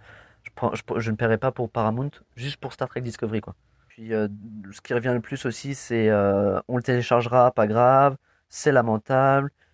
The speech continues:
ils nous prennent vraiment pour des cons, euh, c'est plutôt pour se faire de l'argent qu'à autre chose, ils sont à vomir, c'est pas grave, on téléchargera.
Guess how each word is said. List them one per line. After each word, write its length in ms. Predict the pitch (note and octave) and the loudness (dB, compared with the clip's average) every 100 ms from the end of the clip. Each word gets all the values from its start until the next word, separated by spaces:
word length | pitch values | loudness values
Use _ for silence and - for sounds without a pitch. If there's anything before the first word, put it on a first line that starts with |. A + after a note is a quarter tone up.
| _ | _
ils 80 | C3+ | -4
nous 80 | C3 | -4
prennent 180 | - B2 | -2 0
vraiment 240 | A#2+ B2+ | 0 0
pour 200 | B2 - | -2 -4
des 120 | G#2+ G#2+ | -2 -2
cons, 580 | C3+ C3+ C#3 C#3 C#3 - | 0 0 2 2 0 0
euh, 200 | A2 G2+ E2 | 0 0 0
c'est 240 | - C3+ | -4 -6
plutôt 320 | A#2+ B2 - C3+ | -6 -6 -4 -4
pour 180 | - | -4
se 140 | - A#2+ | -4 -2
faire 200 | - B2 | 0 2
de 80 | B2 | 4
l'argent 420 | A#2+ A#2+ B2 B2 | 4 4 0 -2
qu'à 120 | A#2+ | 2
autre 240 | A2+ - | 0 0
chose, 440 | A2+ - C3+ D3 C#3 | -4 0 4 2 0
ils 120 | A#2+ A2+ | -8 -6
sont 160 | A#2+ | -2
à 60 | A2 | 0
vomir, 440 | A2 A2 C3+ D3+ - _ _ _ | 0 -2 0 -2 -6 _ _ _
c'est 200 | - B2 | -8 -2
pas 180 | B2 A#2 | 2 4
grave, 280 | B2+ D3 C3+ | 4 4 0
on 100 | C3+ | -8
téléchargera. 600 | C3+ C#3 C3 C3+ B2 G#2 | -2 -2 0 0 0 -4